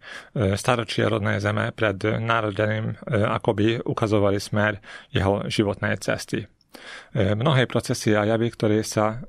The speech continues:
e, v, e, osemnástom storočí často začali v neviditeľných vrstvách miestnej spoločnosti, e, Štefánikovej generácie sa, e, vykryštalizovali a stali sa,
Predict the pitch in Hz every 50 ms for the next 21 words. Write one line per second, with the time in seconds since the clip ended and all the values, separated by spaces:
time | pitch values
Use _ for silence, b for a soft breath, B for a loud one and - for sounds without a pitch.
0 | - 175 120 107 107 107 104 - - 120 - 196 - - - _ _ _ _ _
1 | _ _ _ _ _ - - 101 101 104 110 113 - - - - 131 110 107 110
2 | 104 - - 110 101 - - 110 110 107 - - 110 110 - - - 127 131 -
3 | 123 110 - - 110 98 92 113 - - 110 107 110 127 120 - B B B B
4 | B B B B B B - - 101 98 101 101 101 104 110 117 110 107 98 92
5 | - - 107 110 110 107 101 92 - - 117 104 - - - 110 104 - - 113
6 | 107 107 104 - - 107 104 107 110 110 - - - 107 113 117 - - 156 135
7 | - - - 143 139 135 - - 156 120 110 107 104 - 143 127 - 123 110 101
8 | - - 101 95 104 95 120 123 117 117 117 110 - - 117 110 95 - - 98
9 | 110 107 104 110 - 175 123 107 107 104 110 113 117 113 110 - - 110 - -
10 | - 107 110 107 104 135 127 123 135 107 101 - 113 104 104 107 107 120 120 117
11 | - _ B B B B B B B B B - 113 104 98 - - 104 101 104
12 | 101 - - 101 107 101